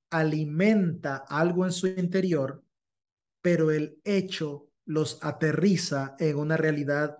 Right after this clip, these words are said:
más humana. Y eso me llamó la atención, porque él me decía que la respuesta inicial a los datos presentados que puedan contradecir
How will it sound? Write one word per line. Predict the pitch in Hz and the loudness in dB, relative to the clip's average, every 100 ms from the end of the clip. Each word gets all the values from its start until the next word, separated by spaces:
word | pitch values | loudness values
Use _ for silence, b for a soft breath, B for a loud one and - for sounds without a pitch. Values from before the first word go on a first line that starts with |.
| - | -8
más | 139 139 139 131 - - | -2 0 0 -2 -8 -6
humana. | 143 131 131 147 151 120 - _ _ _ _ _ b b b b b b - | -4 -2 0 0 0 -4 -12 _ _ _ _ _ b b b b b b -16
Y | 254 165 160 | -2 2 4
eso | 170 214 | 6 6
me | |
llamó | 180 143 | 4 2
la | 156 | -2
atención, | 156 139 226 277 190 _ - | -2 -4 -4 -4 -8 _ -6
porque | 160 151 170 165 165 - | -4 0 4 4 2 2
él | 175 | 0
me | 185 208 | 2 4
decía | 208 196 220 180 208 | 2 2 2 2 0
que | - 175 160 135 b b b _ _ | -2 -4 -2 -4 b b b _ _
la | 160 165 | 2 2
respuesta | 165 160 - 185 185 226 | 2 -2 0 -2 0 0
inicial | 226 214 - 196 151 156 - | 0 -2 -2 -2 -2 -6 -8
a | 151 | -6
los | 147 143 | -4 -4
datos | 147 190 180 | -2 -2 0
presentados | 185 180 190 175 175 139 135 | -2 -2 -4 0 0 0 -4
que | 143 | -8
puedan | - 143 156 | -4 -4 -4
contradecir | 160 170 170 175 175 175 151 - | -2 -4 0 2 2 2 0 -2